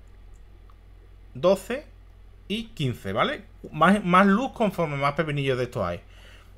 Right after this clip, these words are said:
Bueno, otra forma de iluminar. Y al contrario de, de muchas de las cosas, mm, nuevas de esta, de esta, mm,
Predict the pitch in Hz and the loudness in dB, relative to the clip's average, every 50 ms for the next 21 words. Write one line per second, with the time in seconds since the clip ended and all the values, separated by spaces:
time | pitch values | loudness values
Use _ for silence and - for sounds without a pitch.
0 | - - - 147 139 131 147 - - - 147 151 151 151 143 - 135 120 120 117 | -20 -12 -4 -2 -2 -2 -2 -4 -4 -2 0 2 4 2 2 2 -2 -2 -2 -4
1 | 110 101 98 101 98 98 95 101 131 170 - - - - - - - - - - | -4 -4 -6 -6 -6 -6 -6 -6 -8 -10 -12 -18 -20 -20 -20 -20 -20 -20 -16 -8
2 | - 175 202 - 156 151 147 147 139 131 131 156 156 180 214 208 196 196 190 180 | -6 -6 -4 0 -2 -2 0 -2 -4 -2 2 2 2 4 4 2 2 2 2 0
3 | - 156 160 156 160 156 151 147 147 156 165 165 - 180 160 160 147 143 - 175 | -2 -6 -4 -2 -2 -2 0 -2 -4 -4 -8 -6 -4 -2 0 0 0 0 0 -2
4 | 165 160 165 147 147 - 143 139 135 135 131 127 123 127 131 139 139 143 139 135 | -4 -2 -4 -8 -8 -6 -6 -6 -4 -4 -4 -6 -6 -6 -6 -4 -2 0 0 0
5 | 135 139 139 135 131 - - 147 135 135 131 131 127 131 131 131 139 147 143 - | 0 -2 -2 -6 -6 -4 -2 -2 0 0 0 -2 -4 -4 -6 -6 -6 -8 -6 -4
6 | 156 143 135 135 131 131 131 127 127 131 131 131 131 127 - - - - - - | -2 -2 0 0 -2 -2 -4 -4 -6 -6 -8 -8 -10 -12 -14 -16 -20 -20 -20 -20
7 | - - - - - - - - - - - - - - 139 135 131 127 127 123 | -20 -20 -20 -20 -20 -20 -20 -20 -20 -20 -20 -18 -12 -10 -8 -8 -6 -8 -8 -8
8 | 123 120 123 127 139 - | -8 -10 -10 -10 -12 -12